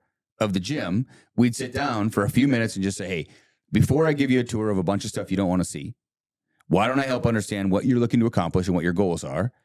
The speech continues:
And then I'll show you the most pertinent parts of the gym that make sense to you, and then anything else that might be of interest to you. Does that seem fair?" And they'd sit down, and we'd have a two-minute conversation, and they'd go, "Yes, I, you know, like I said, I just wanna lift weights." "Well, do you care at all about using the sauna?" "Well, yeah, you guys have a sauna?"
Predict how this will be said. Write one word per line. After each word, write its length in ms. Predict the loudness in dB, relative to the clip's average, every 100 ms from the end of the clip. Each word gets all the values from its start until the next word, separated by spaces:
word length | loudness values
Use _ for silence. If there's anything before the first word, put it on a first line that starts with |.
| _ _
And 80 | -2
then 80 | 0
I'll 100 | -2
show 180 | -4 -4
you 120 | 0
the 60 | 0
most 280 | 0 0
pertinent 280 | 0 0 2
parts 240 | 2 0 -4
of 40 |
the 40 |
gym 200 | -4 0
that 60 | 0
make 160 | 0 -4
sense 300 | -8 -10 -6
to 80 |
you, 180 | -4 -4 -8 -10 -2
and 80 |
then 120 | -2 0
anything 260 | 0 2
else 140 | 0 0
that 100 | 0
might 220 | 0 2
be 100 | 0
of 80 | 0
interest 320 | -4 -6 -10
to 80 | -8
you. 80 |
Does 80 | -6
that 160 | -6 -4
seem 140 | -2
fair?" 320 | 0 0 -2 -6 _ _ _ _ _ _ -4
And 100 | -2
they'd 140 | -2
sit 160 | -4 -4
down, 360 | -2 -2 -2 0
and 80 |
we'd 100 | 0
have 80 | 0
a 60 | -2
two-minute 400 | -4 -4 -2 0
conversation, 760 | 0 0 -2 -6 -4 -4 -4 -6 _ _ _
and 100 | 0
they'd 60 | 2
go, 80 |
"Yes, 320 | 2 0 -4 -8
I, 80 | -10 -6
you 120 | -4
know, 100 | 0
like 200 | 0 0
I 60 | -2
said, 220 | -4 -6
I 40 | -6
just 120 | -4
wanna 160 | 0
lift 180 | 0 0
weights." 440 | -2 -2 -6 -14 -16 _ _ -2
"Well, 80 | 2
do 100 | 2
you 60 |
care 180 | 2 2
at 80 | 2
all 80 | 2
about 160 | 2
using 160 | 0 0
the 80 | -2
sauna?" 380 | -4 -6 -6 -6 -4
"Well, 120 | 0
yeah, 200 | 0 0
you 160 | 2
guys 80 | 2 2
have 60 |
a 40 | 0
sauna?" 320 | -2 -4